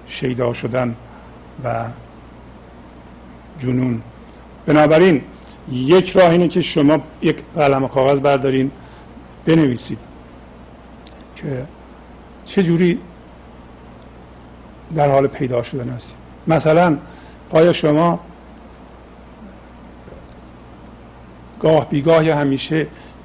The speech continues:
یه موضع ذهنی و فکری انتخاب می‌کنین و از اون پایگاه با یکی دیگه بحث و جدل می‌کنین تا متقاعد کنین که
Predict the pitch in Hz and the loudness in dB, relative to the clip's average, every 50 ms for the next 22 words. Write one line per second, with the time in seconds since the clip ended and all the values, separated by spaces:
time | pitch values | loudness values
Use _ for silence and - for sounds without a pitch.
0 | 170 139 151 175 185 160 143 151 156 151 143 131 135 170 175 185 180 147 131 139 | -4 -2 0 0 2 2 2 2 2 0 0 0 2 4 4 4 4 2 2 2
1 | 165 160 131 120 135 175 180 170 151 143 - - - 143 - - - 185 190 170 | 2 2 2 0 0 2 2 2 2 0 -2 -2 -4 -6 -4 -2 0 2 2 2
2 | 151 - - - 165 175 160 165 160 143 - 151 165 160 139 117 - - - - | 0 -2 0 0 0 0 2 0 -2 -4 -2 -2 0 0 0 -2 -4 -10 -20 -20
3 | - - - - 147 143 147 147 139 135 127 147 185 175 160 139 - - - - | -20 -18 -8 -4 -2 0 2 2 0 0 0 0 0 0 0 -2 -4 -10 -6 0
4 | 160 151 147 143 135 127 165 165 156 127 - - - - - - - - - 139 | 2 2 4 2 2 2 2 2 2 2 -2 -6 -16 -20 -20 -20 -10 -6 -2 0
5 | 139 160 165 - - 143 151 147 170 131 117 - 160 165 139 - - 160 135 131 | 2 2 0 0 -4 -4 -4 -2 -4 -2 0 0 0 0 0 -2 -4 -4 -2 -2
6 | 147 139 143 156 160 165 160 156 151 - 147 165 160 151 151 135 135 139 143 147 | 0 0 2 2 2 2 2 0 0 -2 -2 -2 -2 -2 -2 -2 0 2 2 2
7 | 143 - - - - - - - - - - - - 151 135 - 139 123 131 135 | 0 -2 -8 -20 -20 -20 -20 -20 -20 -20 -14 -6 -6 -4 -4 -4 -4 -2 -2 0
8 | 139 151 151 - - 156 151 151 151 127 139 143 143 139 139 139 | 0 -2 -2 -4 -4 -2 -2 -2 0 0 0 0 2 2 0 0